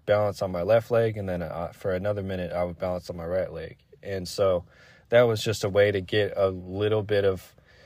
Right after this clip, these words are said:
you know, balance training in. That was, you know, that just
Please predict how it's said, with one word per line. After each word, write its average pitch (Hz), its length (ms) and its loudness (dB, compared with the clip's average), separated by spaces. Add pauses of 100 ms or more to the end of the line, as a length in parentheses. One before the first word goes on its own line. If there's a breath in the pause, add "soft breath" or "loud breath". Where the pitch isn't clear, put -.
(140)
you 101 80 -4
know, 95 160 4
balance 104 480 2
training 95 400 -6
in. 95 220 -4
That 95 180 2
was, - 460 -8
you 113 100 -6
know, 98 200 0
that - 180 -12
just 131 320 2